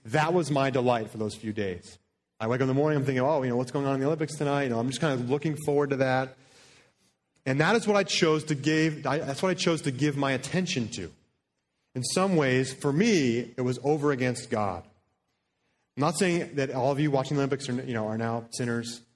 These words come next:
you know, but for me, I was just saying, I, I felt like I was supposed to spend some of that time with the Lord, and I didn't choose that because my attention was to the Olympics, and that was where I was finding my delight, what I was looking forward to.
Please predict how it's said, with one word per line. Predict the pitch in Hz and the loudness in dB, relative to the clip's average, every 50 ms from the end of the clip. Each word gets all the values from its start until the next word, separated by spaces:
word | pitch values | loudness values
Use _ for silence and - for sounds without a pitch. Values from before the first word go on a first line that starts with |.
| _ _ _ _ _ _ _ _ _ _ _ _ _ _ - | _ _ _ _ _ _ _ _ _ _ _ _ _ _ -4
you | 127 120 | -2 -2
know, | 113 113 120 123 123 | 0 -2 -4 -4 -4
but | 131 143 135 - | -2 -2 -2 0
for | 151 156 | 0 2
me, | 202 247 240 | 4 4 4
I | 190 180 | 4 4
was | 170 | 2
just | 160 156 - | 0 0 2
saying, | - 165 156 151 147 147 - - - - | 2 2 2 2 0 -4 -8 -12 -6 -6
I, | 135 139 - | -6 -4 -2
I | - 151 | -4 -4
felt | 147 - - 226 220 | -2 0 0 2 4
like | 208 185 - | 4 4 4
I | 160 | 2
was | 160 151 151 | 2 2 0
supposed | - 160 147 | 0 -2 -2
to | - 139 | -2 -4
spend | - - 160 143 131 | -2 -2 -2 0 0
some | - 160 156 | 0 0 2
of | 156 | 2
that | 147 147 | 0 0
time | 151 151 147 | -2 -2 0
with | 139 135 | 0 2
the | 131 123 | 2 2
Lord, | 123 123 123 123 123 | 2 2 2 0 0
and | 123 | 0
I | 120 120 | 0 0
didn't | 123 143 156 156 143 | 0 -2 -2 -2 -2
choose | 151 - 151 147 139 113 | -2 -2 -2 -2 -2 -2
that | 107 101 87 87 - _ _ _ _ - | -4 -4 -6 -6 -10 _ _ _ _ -10
because | 123 123 135 123 | -4 -4 -2 0
my | 131 131 | 0 0
attention | 131 131 - 185 202 190 - 180 165 | -2 -2 -2 -2 -2 0 0 0 2
was | 156 147 135 | 0 0 0
to | - 139 | 0 0
the | 123 | 0
Olympics, | 131 131 127 135 120 - | 0 0 0 -2 -4 -4
and | 127 113 117 | -2 -2 0
that | 135 156 | 0 2
was | 175 165 147 | 0 0 0
where | 160 160 | 0 0
I | 147 | 0
was | 127 - - | 0 -2 -8
finding | - - - 147 143 151 165 170 170 165 151 | -10 -6 -4 0 0 2 2 2 2 2 2
my | 139 127 120 | 2 0 0
delight, | 110 117 117 110 110 113 110 95 85 - - _ _ _ _ _ | 0 0 0 2 2 2 0 0 -4 -10 -18 _ _ _ _ _
what | - 131 143 | 0 2 4
I | 151 | 4
was | 156 147 131 | 4 2 2
looking | 139 143 147 147 147 139 | 2 0 2 2 0 -4
forward | 139 - - 135 127 127 123 113 104 - | -4 -4 -2 -2 0 0 0 -2 -4 -6
to. | 107 98 87 | -10 -12 -12